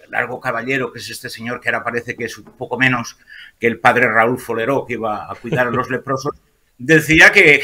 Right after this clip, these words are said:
Speaker 1: <laughs> hombre, que con la República el proletariado no llegaría nunca a nada, que había que hacer la revolución, los soviets, los soviets, los soviets. Bueno,
Speaker 2: Sí, sí.
Speaker 1: estos tíos ya sabemos lo que son.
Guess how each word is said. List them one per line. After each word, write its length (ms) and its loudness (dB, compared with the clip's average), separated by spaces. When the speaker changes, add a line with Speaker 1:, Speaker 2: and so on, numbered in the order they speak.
Speaker 1:
<laughs> 80 4
hombre, 260 2
que 140 -2
con 140 0
la 60 2
República 460 -2
el 120 -4
proletariado 720 -2
no 180 -6
llegaría 460 -2
nunca 240 -14
a 20 -20
nada, 240 0
que 80 -14
había 200 -8
que 80 -6
hacer 200 -6
la 140 -6
revolución, 720 -4
los 360 -8
soviets, 560 -2
los 260 -14
soviets, 640 -16
los 140 -20
soviets. 320 -20
Bueno, 180 -14
Speaker 2:
Sí, 180 -16
sí. 60 -16
Speaker 1:
estos 260 -2
tíos 200 4
ya 120 4
sabemos 360 -4
lo 100 -10
que 60 -14
son. 240 -16